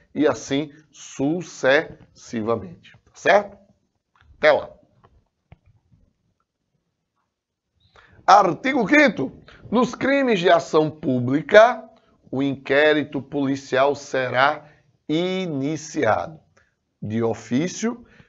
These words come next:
mediante requisição da autoridade judiciária ou do Ministério Público, ou a requerimento do ofendido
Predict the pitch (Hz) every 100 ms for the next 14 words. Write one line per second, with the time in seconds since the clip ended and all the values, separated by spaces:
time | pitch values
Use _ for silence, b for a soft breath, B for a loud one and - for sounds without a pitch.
0 | b 113 127 139 123 120 139 139 131 135
1 | 113 117 - 135 143 131 - 127 117 110
2 | 104 101 120 135 - 165 185 196 196 B
3 | B B _ - 156 160 135 127 117 113
4 | - 120 139 143 208 226 220 208 202 B
5 | B - 123 139 139 139 139 143 139 120
6 | 117 117 139 139 156 151 196 208 202 -